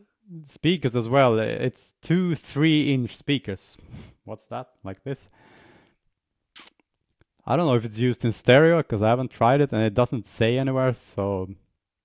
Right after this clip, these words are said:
it's a really tiny one. But it seems like a fun thing, and I think, uh, with less controls, you're less probable to make bad decisions or make a horrible sound. All you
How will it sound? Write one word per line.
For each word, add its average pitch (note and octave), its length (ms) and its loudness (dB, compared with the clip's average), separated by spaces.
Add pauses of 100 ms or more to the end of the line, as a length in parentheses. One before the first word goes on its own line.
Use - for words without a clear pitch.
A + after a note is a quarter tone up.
(300)
it's - 220 -14
a G2 60 -10
really A#2 240 -4
tiny A#2+ 420 -6
one. G2+ 280 -6 (1600)
But C3 100 2
it D3+ 80 2
seems G#3 220 0
like F#3+ 100 0
a E3 60 -6
fun G3 260 2
thing, D#3 320 2
and C#3+ 100 2
I E3 120 4
think, C#3 480 0
uh, D#3 240 4 (160)
with C#3+ 240 2
less D#3 280 0
controls, E3 680 0
you're D3 340 2
less - 1400 -6 (380)
probable C3 460 4
to B2+ 100 -4
make B2 460 0
bad B2 200 4
decisions A#2+ 600 -4
or G#2+ 80 -4
make A2 260 -6
a G#2+ 60 -4
horrible G#2+ 320 -2
sound. C#3+ 480 -6 (840)
All G#2+ 240 -6
you G#2+ 420 -4